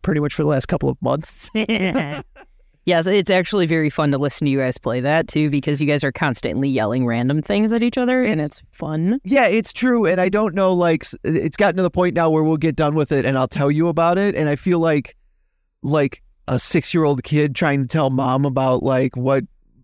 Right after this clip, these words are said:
Speaker 1: "Let's pretend you played on the playground," kind of thing, 'cause I'm always telling you these things that you have no context for.
Speaker 2: No. It's funny, though, because I pick up enough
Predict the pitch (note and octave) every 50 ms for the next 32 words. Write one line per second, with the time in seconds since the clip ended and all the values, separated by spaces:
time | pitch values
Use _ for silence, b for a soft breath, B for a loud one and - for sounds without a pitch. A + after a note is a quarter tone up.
0 | _ _ - C#3 D#3 C#3+ - - - D3+ C3 - C#3+ D3 C#3 D3 D3 C#3+ D3 C#3
1 | - - C#3 C3+ C3+ C3+ C#3 C3 B2 - - C#3 C3+ C#3 C3 D3 D3+ D3+ D#3 E3
2 | D#3+ - F3 D#3+ E3 D#3 - - E3+ E3 F3+ F#3+ G3 - A3 F3 F#3 F#3 E3+ E3+
3 | C3+ E3+ F3+ F#3 F3 - - D3+ F3+ E3 E3+ E3+ E3 E3 D#3+ D3 D#3+ C#3 - -
4 | E3+ D#3+ D#3+ D#3+ D#3 C3+ - D3+ C#3 C#3+ D3 C#3 A#2+ C#3 C#3+ D3 D3+ D#3 - D3
5 | D3 C3+ C3 B2+ - C3+ A#2+ - - - - - A3+ A3 G#3+ G3+ F#3+ F#3 F#3+ G3
6 | - _ _ _ _ _ _ _ _ _ _ _ - C4+ A#3+ - - D#4+ E4 F4+
7 | F4 D4 C#4 B3 A3 A3 - A#3+ A3+ G#3+ - - C4 C#4+ - E4 D4 - A3 F3+
8 | D#3+ D#3 E3 E3+ F#3 A3+ - -